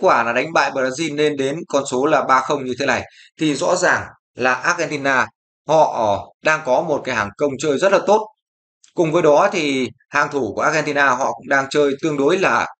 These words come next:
ờ, chặt chẽ anh em nhá. Thế nhưng bước vào cái trận đấu mang tính chất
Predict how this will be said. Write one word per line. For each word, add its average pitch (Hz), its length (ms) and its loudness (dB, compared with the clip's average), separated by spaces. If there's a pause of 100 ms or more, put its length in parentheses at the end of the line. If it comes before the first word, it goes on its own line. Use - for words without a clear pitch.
(180)
ờ, 90 440 0
chặt 135 160 0
chẽ 165 120 -2
anh 156 160 -2
em 131 140 -6
nhá. 156 160 2 (720)
Thế 196 140 2
nhưng 202 360 -2
bước 208 220 2
vào 151 300 2
cái 160 80 -10
trận 156 180 -6
đấu 147 160 2
mang 180 240 -2
tính 160 160 -10
chất 214 160 -4